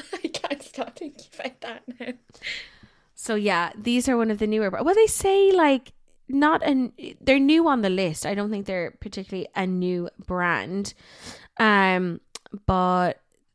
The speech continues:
Speaker 2: House of Sillage is the username, and then they've got, like, sixty-three thousand followers. Um, and they've done a collection with Disney.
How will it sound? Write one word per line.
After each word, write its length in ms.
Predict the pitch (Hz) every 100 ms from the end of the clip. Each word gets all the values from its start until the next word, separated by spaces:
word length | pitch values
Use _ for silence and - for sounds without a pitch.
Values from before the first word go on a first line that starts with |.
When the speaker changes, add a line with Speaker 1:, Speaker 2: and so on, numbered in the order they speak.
| -
Speaker 2:
House 340 | 233 233 233 -
of 120 | 208
Sillage 500 | - 226 208 190 180
is 360 | - 190 180 170
the 100 | 190 190
username, 580 | 240 262 262 247 240 226
and 100 | 214
then 120 | 202
they've 140 | 202
got, 160 | 196 196
like, 180 | 147 -
sixty-three 640 | - 339 - 285 - 233
thousand 800 | 233 208 185 196 202 185 180 - - _ - - - - _ _
followers. 680 | - 214 190 117 139 240 - _
Um, 520 | 240 214 208 202 196 -
and 100 | 220
they've 120 | 196
done 180 | 196 196
a 60 | 185
collection 480 | - 180 - 185
with 200 | 160 156
Disney. 840 | - 254 254 - 254 247 240 240